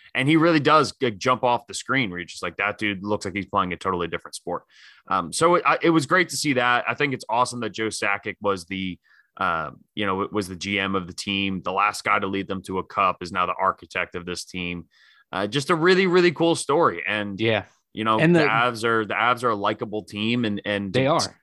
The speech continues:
Speaker 1: take on a really good team too, like Tampa Bay, who's had this incredible run. It's just, yeah, it wasn't the most exciting seven game series, but at the same time,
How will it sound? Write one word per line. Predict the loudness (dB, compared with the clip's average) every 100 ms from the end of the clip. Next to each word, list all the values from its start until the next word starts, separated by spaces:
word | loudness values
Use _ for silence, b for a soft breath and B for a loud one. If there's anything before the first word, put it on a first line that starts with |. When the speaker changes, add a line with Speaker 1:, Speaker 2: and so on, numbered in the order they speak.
| -4
Speaker 1:
take | -2 2
on | 2 4
a | 2
really | 2 0
good | -4 -6
team | -8 -6
too, | 0 0
like | 0
Tampa | -4 -6
Bay, | -2 0 0
who's | -2
had | -4 -4
this | -8
incredible | -8 -2 0 0 2
run. | 4 4
It's | 0 -4
just, | -8 -8 b b b b -2
yeah, | 0 2
it | 4
wasn't | 4 4
the | 2
most | 4 2 0
exciting | -6 -2 0 0 -2
seven | -4 -4 -2
game | -4 -2
series, | -2 0 0 -2
but |
at | -4
the | -4
same | -4 0
time, | 2 4 2 -2